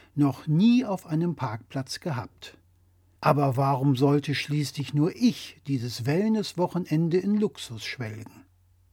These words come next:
An der Rezeption standen der Empfangschef und ein Page.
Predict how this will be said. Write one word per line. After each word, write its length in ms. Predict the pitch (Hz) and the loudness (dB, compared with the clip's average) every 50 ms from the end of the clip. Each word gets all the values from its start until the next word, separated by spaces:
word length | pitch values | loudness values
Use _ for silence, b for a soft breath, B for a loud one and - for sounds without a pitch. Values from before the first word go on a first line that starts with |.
| _ _ _ _ - | _ _ _ _ 2
An 240 | 190 240 254 262 | 6 8 8 8
der 180 | 262 277 254 233 | 8 6 4 2
Rezeption 920 | 247 247 - - 233 220 - - - - 151 139 139 151 160 160 165 160 b b b b | 0 -4 -2 -4 -4 -4 -4 -8 -6 0 2 4 4 4 2 0 -2 -4 b b b b
standen 600 | b - - - - 180 202 233 247 247 254 202 160 | b -8 -6 0 2 4 4 4 4 2 0 0 0
der 160 | 165 151 147 | 2 0 0
Empfangschef 1000 | 131 123 117 - 139 127 135 151 160 - - - 226 226 233 - - - - _ _ | 0 -4 -4 -4 -4 -2 -2 -2 -2 -6 -10 -10 -8 -10 -10 -12 -14 -20 -20 _ _
und 340 | - 156 143 143 - - - | 2 2 2 2 0 -2 -4
ein 140 | 185 190 | -4 -4
Page. 480 | - - 165 147 113 104 113 - - | -2 -2 -2 -2 -2 -4 -6 -8 -8